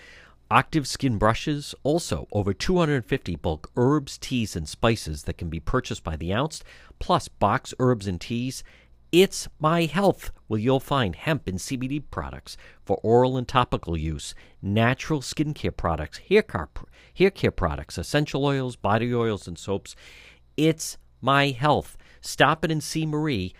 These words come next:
ten ninety-nine Mendon Road in Cumberland, or call her four oh one, three oh five, thirty-five eighty-five. Shop local and stay healthy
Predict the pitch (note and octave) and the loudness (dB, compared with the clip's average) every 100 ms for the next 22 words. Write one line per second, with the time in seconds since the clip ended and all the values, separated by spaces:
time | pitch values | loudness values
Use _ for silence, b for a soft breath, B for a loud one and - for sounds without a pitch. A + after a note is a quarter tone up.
0 | b b - - D#3+ D#3+ D3 C#3+ C3 A#2+ | b b -4 0 0 2 0 0 0 0
1 | E2 D2+ - F#2+ F#2+ A#2+ D3+ E3 D3+ A#2 | 0 -4 -8 -6 0 0 0 -2 -2 0
2 | G#2 E2 D2+ - B2 B2+ B2+ B2 - F#2+ | 0 -2 -8 -4 -2 -2 -2 -4 -4 -4
3 | - B2+ G#2+ F2 - B2+ D#3 C#3+ G#2 D#2+ | 0 0 0 -2 2 4 6 4 2 -2
4 | F2 b b b - G#2 C#3 C#3 C3+ A2 | -4 b b b -4 0 2 2 0 0
5 | F2+ F2+ - - B2+ D3 C#3+ C#3 C3 C#3+ | 0 0 -4 -2 0 0 -2 -2 -2 -4
6 | D3 - C#3+ - b b - - D3+ D3+ | -6 -8 -10 -10 b b -8 0 4 4
7 | D#3+ C3 A#2 D3+ D#3 - C#3 b b - | 2 -4 2 4 2 -6 -8 b b -6
8 | G#2 - D#3 D#3 - E3+ E3 D#2+ | -6 -2 -2 -2 0 0 0 -8